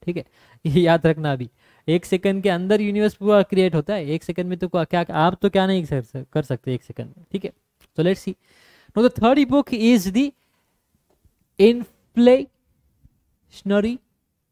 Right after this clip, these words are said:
epoch। ये कब स्टार्ट हुआ? Almost ten raise to thirty-six, ten raise to minus thirty-six सेकंड, ठीक है। टेम्परेचर और भी कम हुआ, अ, हो गया, it is almost ten raise to thirty-three Kelvin। Here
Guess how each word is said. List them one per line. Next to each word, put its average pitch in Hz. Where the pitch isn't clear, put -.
epoch। -
ये 180
कब 214
स्टार्ट 214
हुआ? 208
Almost 208
ten 208
raise 196
to 214
thirty-six, 202
ten 196
raise 208
to 220
minus 202
thirty-six 180
सेकंड, 139
ठीक 190
है। -
टेम्परेचर 226
और 220
भी 233
कम 233
हुआ, 233
अ, 247
हो 190
गया, 220
it 214
is 208
almost 214
ten 202
raise 202
to 220
thirty-three 202
Kelvin। 175
Here 262